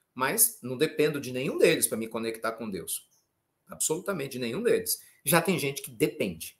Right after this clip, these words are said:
Se a pessoa não tiver, ela se sente desprotegida, ela acha que vai dormir mal, acha que alguém entra no quarto dela, ela acha que o demônio vai aparecer,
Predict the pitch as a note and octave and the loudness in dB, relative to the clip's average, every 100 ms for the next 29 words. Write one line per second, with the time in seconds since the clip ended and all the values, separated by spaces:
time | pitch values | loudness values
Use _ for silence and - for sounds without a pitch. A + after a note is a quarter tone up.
0 | _ - - A#2+ B2 C3+ B2+ C#3+ G#3+ - | _ -12 -4 2 4 2 0 -2 0 -2
1 | A#3+ D3 C#3+ D3 - _ B2 A#2 C3+ C3+ | 4 6 6 2 -12 _ 2 4 4 2
2 | A#2+ B2 - B2+ B2 E3+ C3 C#3+ A#2 A2+ | -2 4 4 4 0 0 0 0 0 0
3 | B2 - A#2 A#2 A#2 D3+ A#2+ C#3 G2+ - | -2 -2 -4 -2 -4 0 2 2 -2 -4
4 | A2+ G2+ C3 A#2 A#2+ - A#2+ - A2+ C3 | -4 -4 -6 -6 -6 -2 -4 0 2 2
5 | G#2 - - - G2 B2 A2+ A#2+ B2 C3 | 0 -4 -12 -6 -4 -4 -4 0 2 4
6 | D#3 B2 B2 B2 D3 - B2+ C3+ - | 2 2 0 2 6 6 6 2 0